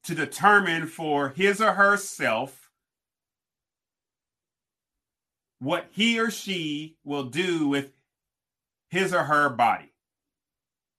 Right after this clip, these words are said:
Period. Are there trade-offs to what you do and do not put in your body? Yes, there is.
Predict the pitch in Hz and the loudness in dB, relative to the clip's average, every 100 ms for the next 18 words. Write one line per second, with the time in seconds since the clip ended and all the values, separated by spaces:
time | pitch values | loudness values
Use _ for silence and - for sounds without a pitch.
0 | _ _ _ _ _ _ _ _ _ _ | _ _ _ _ _ _ _ _ _ _
1 | _ _ _ _ _ 427 381 208 - _ | _ _ _ _ _ 0 0 0 -8 _
2 | _ _ _ _ _ _ _ _ 139 156 | _ _ _ _ _ _ _ _ 2 4
3 | 156 143 135 _ _ _ _ _ - 151 | 4 0 -4 _ _ _ _ _ -10 -2
4 | 170 202 233 262 - - _ _ _ _ | 2 4 4 2 -8 -20 _ _ _ _
5 | _ _ _ _ _ _ _ _ _ 185 | _ _ _ _ _ _ _ _ _ -10
6 | 170 151 196 196 170 151 123 190 208 202 | -6 -2 -2 -2 -10 -10 -4 -2 -2 -4
7 | 156 180 190 185 - 196 208 208 180 202 | -4 -2 0 0 -2 -4 -2 -2 4 4
8 | 202 214 - 247 175 - - 135 107 90 | 4 -2 -12 -4 -4 -6 -10 -8 -8 -12
9 | - - | -18 -20